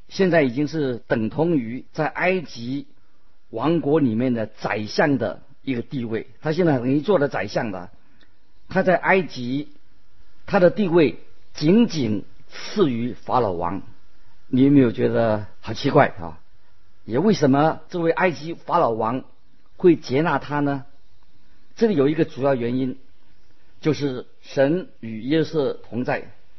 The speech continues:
神的手一直在看顾着约瑟，他带领着约瑟。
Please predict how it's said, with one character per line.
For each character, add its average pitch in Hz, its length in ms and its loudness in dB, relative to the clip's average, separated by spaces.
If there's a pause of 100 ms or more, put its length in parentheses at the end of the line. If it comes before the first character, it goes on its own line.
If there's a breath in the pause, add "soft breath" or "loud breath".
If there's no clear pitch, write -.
(300)
神 170 240 0
的 185 80 0
手 104 460 -4
一 285 100 2
直 151 240 -4
在 139 400 2
看 151 260 2
顾 135 120 -2
着 117 100 -4
约 127 200 -2
瑟， 131 280 -2 (260)
他 143 120 -2
带 156 200 2
领 101 180 -2
着 110 80 -4
约 120 180 -4
瑟。 - 300 -4